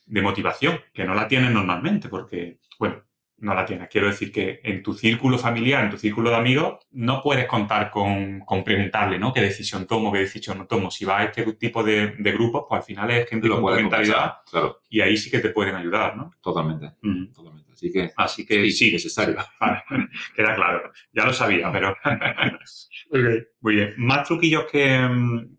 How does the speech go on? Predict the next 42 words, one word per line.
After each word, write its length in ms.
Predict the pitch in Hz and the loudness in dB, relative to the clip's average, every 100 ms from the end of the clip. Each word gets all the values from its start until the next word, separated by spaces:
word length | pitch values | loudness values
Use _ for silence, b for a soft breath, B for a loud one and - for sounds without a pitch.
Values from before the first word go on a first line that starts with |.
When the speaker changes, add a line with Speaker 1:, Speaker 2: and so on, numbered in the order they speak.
| _ | _
Speaker 1:
que, 420 | 113 107 104 101 | 2 4 4 4
bueno, 240 | 101 101 | 2 0
truquillos 420 | - 98 107 107 113 | -4 -6 0 2 2
o, 760 | 104 92 98 95 90 90 87 - | 2 0 0 0 0 -2 -4 -10
o 100 | - | -8
cosas 280 | 113 - 113 | -6 -6 -6
que 120 | 110 | -6
tú 120 | 110 | -4
sueles 300 | 104 107 95 | -2 2 2
hacer, 320 | 92 - 101 | 0 -2 -2
¿no? 200 | 104 143 | 0 -2
Dentro 300 | 117 92 101 | -2 -8 -4
de, 360 | 95 95 92 92 b b _ | 0 0 0 -4 b b _
de 120 | 101 | -4
tu 120 | 90 | -4
trabajo 360 | 95 92 92 98 | 0 0 0 -2
como... 500 | 104 90 92 90 90 | -4 -2 0 -2 -4
como 680 | - 92 90 90 90 90 - _ _ | -8 -6 -6 -6 -8 -12 -18 _ _
en 140 | 95 | -8
la, 100 | 92 - | -4 -2
dentro 260 | 101 101 | -2 0
de 80 | 92 | 0
las 140 | 87 87 | 0 2
ventas, 340 | 123 123 90 | 2 2 -2
¿no? 200 | 139 202 b b _ _ | -2 -2 b b _ _
Por 120 | 117 | 0
ejemplo, 360 | 107 131 113 95 | 2 2 2 0
¿cómo, 440 | 143 156 160 160 | 2 2 2 0
cómo 320 | - 131 147 147 | -2 0 2 0
haces 220 | 139 139 | 0 -4
tu 100 | 131 | -2
seguimiento 1080 | 131 127 127 127 120 123 120 117 113 - _ _ _ | 2 4 6 4 2 2 2 2 -2 -6 _ _ _
una 200 | 120 123 | 0 2
vez 160 | 120 117 | 2 0
que, 380 | - 117 110 107 | 2 4 4 2
que 80 | |
mantienes 340 | 107 107 110 107 | 0 2 2 2
el 60 | |
contacto 340 | 104 98 104 107 | 0 -2 -2 -4
con 140 | 104 | -4
tus 120 | 98 | -4
clientes, 400 | - 98 104 127 | -4 0 0 -2